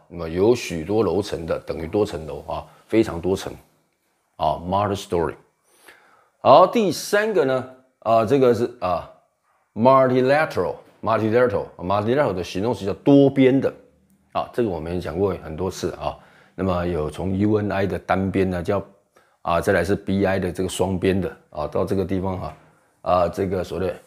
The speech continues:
multilateral，多边的都出来啊，所以这个，这个字首字根一合起来，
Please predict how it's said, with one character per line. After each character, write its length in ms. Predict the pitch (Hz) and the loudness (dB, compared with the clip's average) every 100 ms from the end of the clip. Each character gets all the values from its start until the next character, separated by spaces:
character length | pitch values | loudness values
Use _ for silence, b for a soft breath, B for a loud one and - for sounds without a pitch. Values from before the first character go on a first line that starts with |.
| _ _ | _ _
multilateral， 1040 | 90 98 104 107 98 98 101 104 104 73 71 - _ _ _ _ | -6 0 2 2 0 0 2 0 0 -4 -6 -16 _ _ _ _
多 340 | - 123 123 120 | 2 4 6 4
边 300 | - 117 120 | 4 2 2
的 140 | 101 | -2
都 80 | 78 | -4
出 220 | 78 80 | -6 -6
来 120 | 76 - _ _ _ _ _ _ | -8 -10 _ _ _ _ _ _
啊， 220 | 85 73 | -4 -4
所 140 | - 90 | -4 -4
以 40 | |
这 100 | 92 | -2
个， 80 | 87 | -2
这 120 | 104 | -2
个 160 | 92 78 | -4 -6
字 200 | - 98 | -8 -8
首 160 | - | -8
字 160 | 71 101 | -6 -2
根 160 | 90 95 | 0 0
一 60 | |
合 240 | 98 87 95 | -2 -2 -2
起 120 | |
来， 60 | 73 | -4